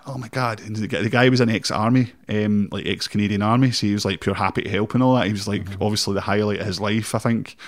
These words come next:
Speaker 1: So I t-, <laughs> so I told him to take me to the airport.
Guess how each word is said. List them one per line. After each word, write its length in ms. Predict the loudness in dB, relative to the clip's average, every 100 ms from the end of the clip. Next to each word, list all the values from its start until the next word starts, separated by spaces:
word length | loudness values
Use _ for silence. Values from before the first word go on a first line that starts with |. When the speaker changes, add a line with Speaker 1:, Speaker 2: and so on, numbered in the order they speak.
| -18 -18 -20 -12
Speaker 1:
So 160 | -2 0
I 40 |
t-, 140 | 0 -2
<laughs> 920 | -4 -8 -12 -8 -8 -8 -10 -12 -12 -10 -10 -8
so 120 | -2
I 20 | 2
told 220 | 4 4
him 60 |
to 80 | 4
take 180 | 4 4
me 80 | 4
to 140 | 2
the 100 | 4
airport. 420 | 2 4 4 4